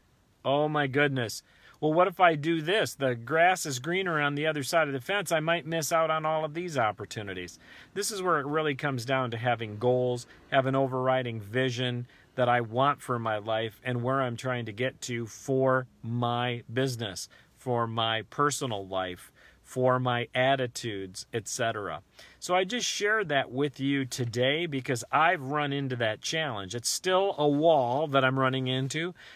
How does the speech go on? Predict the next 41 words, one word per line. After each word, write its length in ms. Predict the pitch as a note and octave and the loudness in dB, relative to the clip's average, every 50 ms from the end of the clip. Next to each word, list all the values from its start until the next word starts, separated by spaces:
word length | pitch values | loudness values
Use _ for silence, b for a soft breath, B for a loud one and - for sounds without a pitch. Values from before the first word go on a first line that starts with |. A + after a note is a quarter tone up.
| B B | B B
I 140 | - D3 D3 | 0 2 2
don't 180 | D#3+ E3+ E3+ | 2 2 2
have 300 | E3 E3+ E3 D#3+ D3+ C3+ | 2 2 2 2 2 0
the 100 | B2 B2 | -2 -2
full 400 | A2+ - - E3 D#3+ D#3+ D3 C3 - | -2 -2 -2 0 0 0 0 0 -2
answer 460 | C#3+ D3 D#3+ F3+ F3+ - - C#3 B2 | -2 -2 -2 -2 -2 -2 -4 -4 -4
for 380 | G#2+ - - A2 G#2+ G#2+ A2 A#2+ | -6 -6 -4 -2 -2 0 -2 -2
it, 160 | A#2+ _ B B B B B B | -6 _ B B B B B B
but 160 | C#3+ C#3+ C#3+ | 4 6 6
I 100 | C#3 C#3 | 6 4
have 340 | C#3 D3+ D#3 E3 F3 E3+ D#3 | 4 2 2 2 2 0 -2
found 460 | - - D#3+ D3+ D3+ D3 D3 C3+ C3+ | -4 -2 0 0 0 -2 -2 0 2
out 260 | D3 D3+ C#3+ B2+ - | 2 2 2 0 -4
for 300 | - - D3 D3+ D#3 E3+ | -10 -6 -2 0 0 0
myself 720 | F3 E3 D#3 C#3+ C3 - - F#3+ F#3+ D3+ A#2+ A#2+ A#2+ - | 0 0 -2 -2 -2 -2 -2 2 2 2 2 2 -2 -4
that 300 | - B2+ C3 C3 C3+ B2 - _ _ _ _ - | 0 4 4 4 4 4 0 _ _ _ _ -20
that 440 | - A2 G2+ C3 C3 D3 D3+ - _ - | -14 -6 0 2 2 2 2 0 _ -4
is 260 | C3+ C3+ C3+ B2+ A#2 B2+ | -2 -2 -2 0 0 0
a 280 | B2 A#2+ A#2 A2+ A2 _ _ _ | 0 0 0 -2 -4 _ _ _
huge 800 | _ - - - - F3 G3+ A3+ A#3 A3 F#3+ E3+ D3+ C#3 C3+ - _ _ _ - | _ -20 -18 -14 -8 -4 -2 -2 0 0 0 -2 -2 -4 -8 -12 _ _ _ -8
piece 260 | - F3 E3+ D3 C3 | -4 -2 -2 -2 -2
in 80 | D3+ C#3+ | 0 0
my 180 | C3+ C3+ C3+ | 2 2 2
life. 380 | C3 B2+ D3 D#3 C3 A2 - _ B B B B B B B B | 2 2 4 4 2 2 -2 _ B B B B B B B B
Just 440 | B2+ G#2+ - D#3+ G3 G#3+ - - - | -6 -2 2 2 2 2 2 -2 -6
because 420 | A#3 G#3+ F3+ - G3 F#3+ F3 D3+ D#3+ | -8 -6 -4 0 0 0 0 2 2
I 160 | D#3 D#3 D3+ | 2 2 2
buy 380 | C#3 B2 C#3+ D3 D#3 F3 F3 | 2 2 2 4 4 4 2
something, 640 | D#3+ - - A#2+ G#2 G2 - - G#2 G#2 A2+ C3 B2+ b b b b b b b b b - | 0 -2 -2 -4 -4 -4 -6 -8 -8 -8 -8 -10 -12 b b b b b b b b b -4
just 200 | C#3 D#3 D#3+ - | -2 -2 -2 -2
because 320 | - G3 D#3+ F#3+ F3 D3+ | -4 -2 0 2 2 2
I 140 | E3 D#3+ D#3+ | 2 0 0
invest 560 | D3 C3+ B2+ A#2+ G#2+ C3 D3+ E3+ E3+ - - | 0 -2 -2 -2 0 2 2 2 0 -2 -4
in 140 | E3+ D#3 D3 | -4 -4 -4
something, 640 | B2+ - C3+ A#2 A2 G2 - - G#2+ G#2 G#2+ B2 C#3+ - _ B B B B B B | -2 -2 -2 -2 -2 -4 -6 -6 -6 -6 -6 -6 -8 -12 _ B B B B B B
just 240 | - E3+ F3+ - - | -4 -4 -4 -2 -4
because 340 | G#3+ E3+ - G3 F3+ D#3 | -6 -2 0 0 0 2
I 140 | E3 D#3 C#3 | 2 2 2
look 340 | C3 C3 D3+ F#3+ G3+ - - | 2 2 0 0 -2 0 0
at 240 | C#3+ B2 A2+ A2+ A2+ | 2 4 4 2 0
it 160 | A#2+ B2 | -2 -6